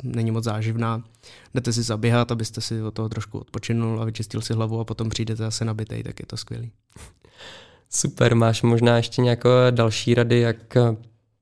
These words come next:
Speaker 2: třeba relaxovat při tak náročné práci? Nebo co
Speaker 1: Určitě.
Speaker 2: děláš ty?
Speaker 1: Určitě. <laughs> Netflix a občas nějaký hry.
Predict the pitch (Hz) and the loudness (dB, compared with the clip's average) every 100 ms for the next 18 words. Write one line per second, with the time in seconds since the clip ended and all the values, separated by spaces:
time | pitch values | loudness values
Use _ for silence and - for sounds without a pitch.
0 | _ - - 120 117 117 117 117 113 117 | _ -6 -2 -2 0 0 2 2 2 4
1 | 110 110 120 - 185 185 190 - _ - | 4 2 0 -2 -2 -4 -8 -20 _ -8
2 | 120 110 113 113 107 113 101 104 101 - | -6 -2 0 0 -2 -4 -4 -6 -6 -4
3 | 120 - _ _ _ _ _ _ _ _ | -6 -8 _ _ _ _ _ _ _ _
4 | _ _ _ _ _ _ 113 113 - 117 | _ _ _ _ _ _ 0 2 2 0
5 | 110 110 - 113 110 120 117 - 135 123 | 0 -2 -2 -4 0 -2 0 -2 0 0
6 | - - 143 - - - - _ _ 226 | 0 0 2 2 0 -2 -14 _ _ 2
7 | 160 - - - _ _ 131 120 - 135 | 2 -2 -16 -20 _ _ -2 -2 2 4
8 | 139 - - - - 120 120 117 117 113 | 4 0 -8 -8 -4 0 2 0 0 -4
9 | - - - 113 107 117 101 98 | -8 -12 -4 -4 -2 -2 -2 -4